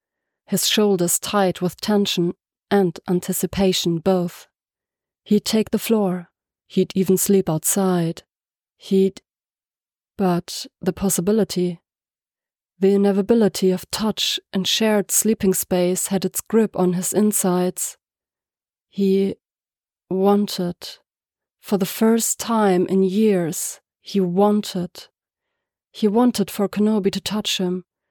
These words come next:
for his kindness to never be turned away, to be allowed to stay. To be allowed to have Kenobi's back again, to be part of something good again.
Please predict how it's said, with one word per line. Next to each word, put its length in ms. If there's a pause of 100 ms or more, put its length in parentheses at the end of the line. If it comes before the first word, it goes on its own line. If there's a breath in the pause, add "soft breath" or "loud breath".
(220)
for 180
his 160
kindness 640
to 140
never 260
be 140
turned 360
away, 540 (440)
to 120
be 140
allowed 600 (260)
to 100
stay. 800 (1700)
To 100
be 140
allowed 480
to 80
have 180
Kenobi's 480
back 240
again, 440 (760)
to 100
be 100
part 400
of 100
something 460 (100)
good 400
again. 540